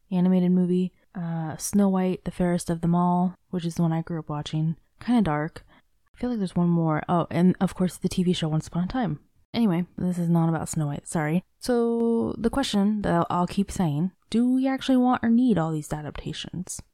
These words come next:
of everything? It's like we're in this decade of remaking everything, right? And my answer might be different from yours. Uh, <laughs> my answer is, eh, probably not.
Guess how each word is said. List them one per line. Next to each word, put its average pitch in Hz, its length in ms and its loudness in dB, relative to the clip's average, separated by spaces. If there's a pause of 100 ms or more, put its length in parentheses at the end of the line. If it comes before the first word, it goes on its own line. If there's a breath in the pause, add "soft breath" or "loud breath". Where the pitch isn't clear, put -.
of 185 120 -4
everything? 190 600 -2
It's - 160 -8
like 196 180 -4 (180)
we're 190 140 2
in 208 160 6
this 196 280 0 (240)
decade 165 540 -4
of 151 340 -6 (240)
remaking 175 600 2
everything, - 480 -10
right? 160 320 -4 (160)
And 202 420 2
my 220 160 -2
answer 285 600 0 (160)
might 240 120 0
be 233 80 -2
different 220 300 2
from 226 100 6
yours. 165 380 2 (440)
Uh, 185 380 -4
<laughs> - 20 -2
my 202 160 2
answer 226 320 2
is, 196 280 2
eh, 320 160 2 (160)
probably 247 400 6
not. - 280 2